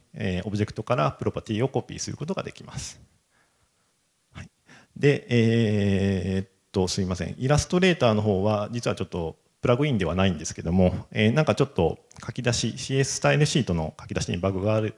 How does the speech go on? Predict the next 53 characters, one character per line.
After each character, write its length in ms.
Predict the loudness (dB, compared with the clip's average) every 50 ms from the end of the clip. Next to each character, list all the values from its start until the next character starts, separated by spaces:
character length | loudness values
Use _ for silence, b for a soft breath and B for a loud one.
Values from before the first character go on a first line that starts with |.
| _ -6
あ 100 | -6 -4
る 120 | -4 -6
よ 200 | -8 -8 -8 -6
う 20 |
で、 260 | -2 -2 -2 -2 B B B B B B B B
え 200 | 0 0 2 2
ー、 40 | 0
高 160 | 0 0 0
野 60 | 0
さ 120 | 0 0 -2
ん 160 | -4 -4 -2 0
運 100 | 0 0
営 60 | 0
さ 100 | 0 -2
れ 80 | -2
て 80 | -2 -2
い 40 | -2
る 180 | -2 -2 -2
デ 100 | -2 -4
ィ 40 | -4
ー 20 | -2
テ 80 | -2
ィ 40 | -4
ー 20 |
テ 40 | -4
ィ 40 | -2
ー 20 |
ピ 60 | -2 -2
ー 40 |
ト 100 | 0 0
ラ 100 | 0 0
ン 60 | 0 -2
ジ 60 | -4
ッ 40 | -8
ト 100 | -12 -14
の 80 | -12
方 140 | -12 -14 -14
で、 120 | -14 -12 -8 -6
ま 80 | -6
あ、 40 | -6
こ 100 | -4 -6
う 40 | -6
い 20 |
っ 20 | -6
た 80 | -8
記 120 | -8 -8 -8
事 80 | -8
が 100 | -10 -14
あ 40 | -14
り 80 | -14 -16
ま 100 | -18 -18
し 60 | -16
た。 160 | -16 -18 -18